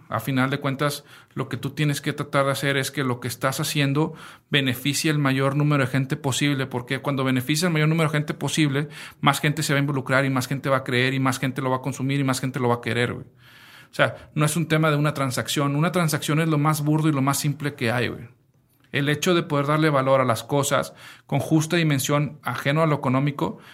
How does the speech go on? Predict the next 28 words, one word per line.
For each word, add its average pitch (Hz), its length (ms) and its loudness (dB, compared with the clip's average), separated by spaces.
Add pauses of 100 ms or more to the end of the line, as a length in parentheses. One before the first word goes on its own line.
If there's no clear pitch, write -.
(120)
es 135 120 0
lo 156 140 2
que 147 80 -4
te 135 140 -2
va 127 120 8
a - 20 8
hacer 139 220 2
a 131 100 4
ti 151 300 0 (220)
seguir 131 320 0
siendo 131 260 0
exitoso 135 460 -2
y - 20 0
seguir 120 340 0
creciendo, 117 520 0
güey. 120 120 -4
Cuando 123 240 -2
te 127 60 0
des 123 100 -2
cuenta 147 320 -2
que 151 100 -2
lo 123 120 2
económico 127 580 2
simplemente 127 640 0
es 127 100 -4
una 135 140 0
transacción 127 500 -2
monetaria 127 640 2